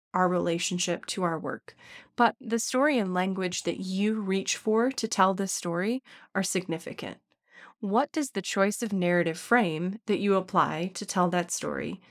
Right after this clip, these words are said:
tell you about how you feel about it, or how you feel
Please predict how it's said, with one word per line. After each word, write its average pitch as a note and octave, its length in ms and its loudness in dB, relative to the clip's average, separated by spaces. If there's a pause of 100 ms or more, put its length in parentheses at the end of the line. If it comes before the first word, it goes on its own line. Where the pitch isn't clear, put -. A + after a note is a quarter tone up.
(220)
tell G3 260 4
you F3 420 4
about G3+ 260 2
how G#3+ 160 2
you G3+ 140 2
feel F#3 300 0
about E3 280 0
it, - 260 -6 (340)
or A3 520 4
how A3 240 6
you G#3 220 2
feel A3 580 0